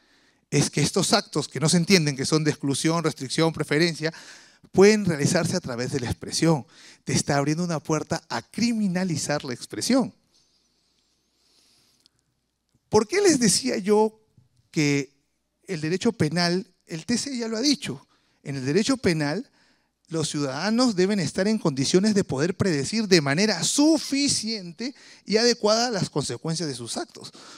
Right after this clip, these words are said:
por lo cual no caben cláusulas generales o indeterminadas? O sea, uno tiene que saber por qué me van a meter preso para yo no cometer la conducta.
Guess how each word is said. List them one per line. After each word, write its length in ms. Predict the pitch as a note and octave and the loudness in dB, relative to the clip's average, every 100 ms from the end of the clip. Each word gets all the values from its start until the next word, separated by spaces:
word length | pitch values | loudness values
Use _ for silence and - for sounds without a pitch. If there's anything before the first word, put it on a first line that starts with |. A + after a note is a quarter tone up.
| - | -14
por 160 | - C3+ | -2 0
lo 120 | A#2+ | 0
cual 260 | - D#3+ E3 | 0 -2 -2
no 120 | E3+ | -6
caben 300 | - E3 D3+ | -8 -8 -6
cláusulas 500 | - D#3+ D#3 D#3 C#3 | -4 0 0 0 -4
generales 500 | - A#2+ A#2+ D3 - | -6 -6 -4 -2 -2
o 60 | C3+ | -6
indeterminadas? 920 | A2+ G#2+ G2+ G2+ G#2+ B2 F#2 - _ _ _ _ _ _ _ _ _ _ _ _ | -8 -10 -12 -12 -10 -12 -12 -20 _ _ _ _ _ _ _ _ _ _ _ _
O 60 | - | -20
sea, 160 | A#2+ | -12
uno 160 | D3+ D#3+ | -6 -6
tiene 220 | F3+ G3+ | -4 -4
que 140 | G3+ | -2
saber 500 | D#3 G2+ C3+ B3 F3+ | -4 -2 -2 -2 -2
por 160 | - A2+ | -6 -12
qué 100 | D3+ | -10
me 120 | D3+ | -10
van 140 | D3+ E3 | -8 -8
a 40 | |
meter 240 | C#3+ C#3 | -8 -10
preso 260 | C#3 G3 F3+ | -4 -4 -4
para 220 | - A#2+ | -6 -4
yo 160 | B2+ F#3+ | 0 0
no 100 | G#3+ | 0
cometer 520 | F#3+ C#3+ C#3 C#4 D#4+ | -2 -2 -4 -2 4
la 120 | F3 | 4
conducta. 560 | C#3+ D3 C#3+ - - | 4 0 -2 -4 -16